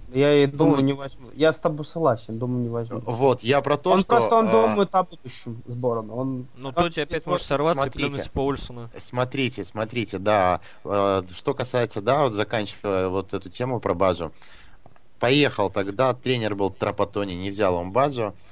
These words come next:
Speaker 2: А, повёз он туда Тоти и Дель Пьеро. Дель Пьеро был с пузиком, толстенький, без формы. Тоти был ещё молод, э, и в то время вёл себя не очень хорошо. И форму немного тоже растерял, потому что он больше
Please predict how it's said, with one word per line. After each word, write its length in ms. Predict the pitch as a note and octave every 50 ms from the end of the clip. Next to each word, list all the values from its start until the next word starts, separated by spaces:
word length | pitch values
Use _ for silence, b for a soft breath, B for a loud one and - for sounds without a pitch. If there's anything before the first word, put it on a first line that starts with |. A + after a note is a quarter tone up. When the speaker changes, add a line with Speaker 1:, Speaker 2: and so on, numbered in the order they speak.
| b b b b b b -
Speaker 2:
А, 200 | F2 F#2 F2+ E2+
повёз 400 | - A#2+ B2 C3 C#3 B2 - -
он 120 | G#2+ G2+
туда 260 | A2+ G#2 G2 G2 F#2+
Тоти 380 | - - B2 A#2 G#2+ - - G2+
и 80 | F#2
Дель 180 | F2+ G2 F#2+ F#2
Пьеро. 500 | - G2+ G#2+ C#3 C#3+ C3+ A#2 G#2+ G#2 G#2 b b b b b b
Дель 200 | - - - G#3
Пьеро 380 | - D3+ D#3 C#3+ B2+ A2 G2 E2+
был 280 | C#2 F#2+ G2+ G#2 G2 G2
с 60 | -
пузиком, 760 | - C#3 D#3 C#3 B2 B2 - A#2 G#2+ G2+ F#2+ F#2 F2 E2+ - - - - -
толстенький, 480 | - A#2+ A2+ A2 - A2+ G#2 - G#2 G2
без 180 | F2 F2 F2 -
формы. 540 | - - C3 C3 B2 A#2 G#2+ G2 F#2 E2+ b b b b b b b b b b - - -
Тоти 260 | D3+ D#3 D#3 - B2
был 480 | G2+ G2 A2 A#2 A2 A2 G#2 G2+ F#2 F2+ - - - - - - - - - - - -
ещё 280 | G2 - - G#2 G2
молод, 520 | G2+ A#2+ C#3+ D#3 E3 D#3 D3 C3+ B2+ B2+ A#2
э, 1000 | G2+ F2 - - G2+ G#2 G2+ G2 G2 G2 F#2+ F#2+ F#2+ F#2 F#2 F#2 F#2 F2+ F2+ F2+ E2+ F2+ - -
и 800 | G2 G#2 G#2 G#2 G#2 G2+ G2+ G2 G2 F#2+ F#2+ F#2 F2+ F2+ F2+ F2 - - - - -
в 140 | - - -
то 160 | - C#3+ C3+
время 340 | A#2 A2 A#2 A2+ G#2 G2+ G2
вёл 340 | F#2 G2 G2 G2 G#2+ G#2+ G#2
себя 260 | - - G2 G2+ G2
не 100 | G2+ G2+
очень 260 | G#2 G2 F#2+ - G2 F2
хорошо. 540 | - F#2+ F#2 F#2+ G2 - - D3+ C#3+ C#3+
И 160 | B2 C3+ E3+ E3+
форму 300 | - - F#3+ F3+ E3 B2+
немного 320 | G#2+ G2+ G2+ G#2 G#2 F#2 -
тоже 240 | - G#2 F2 F2+ E2
растерял, 440 | F#2+ F2+ - - A2 G#2 E2+ D#2+
потому 320 | - - F2+ F2+ G2+ G#2 G#2
что 160 | - - G#2+ A2+
он 120 | A#2+ A#2
больше 420 | A2+ A#2+ B2+ A#2 - B2 A#2 G#2